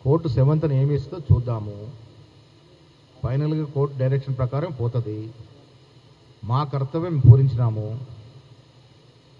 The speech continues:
ఘోష్కి ఒక పేరుంది, అందుకే ఘోష్ గారిని నియమించడం జరిగింది కమిషన్గా.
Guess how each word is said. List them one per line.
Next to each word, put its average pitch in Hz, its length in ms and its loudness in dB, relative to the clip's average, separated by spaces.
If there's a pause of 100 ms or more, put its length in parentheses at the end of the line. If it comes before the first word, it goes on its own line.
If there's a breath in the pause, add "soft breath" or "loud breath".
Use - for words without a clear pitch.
(640)
ఘోష్కి 175 680 0 (1500)
ఒక - 220 -10
పేరుంది, 123 640 0 (1700)
అందుకే 143 240 -4
ఘోష్ 135 300 0
గారిని 147 200 -2
నియమించడం 131 360 4
జరిగింది 117 300 -4
కమిషన్గా. 107 680 -10